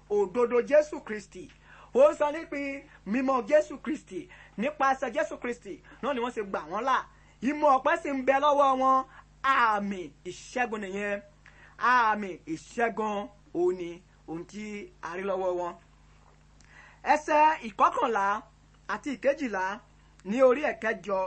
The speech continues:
ní orí èkeje. Ó sọ báyìí pé ó ní gbogbo àwọn áńgẹ́lì sì dúró yí ìtẹ́ náà ká, àti yí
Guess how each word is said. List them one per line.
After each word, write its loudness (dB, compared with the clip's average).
ní -2
orí 6
èkeje. -2
Ó 0
sọ -4
báyìí 0
pé 4
ó 4
ní 0
gbogbo 4
àwọn 4
áńgẹ́lì 0
sì -4
dúró 0
yí 0
ìtẹ́ -4
náà 0
ká, -8
àti -2
yí 0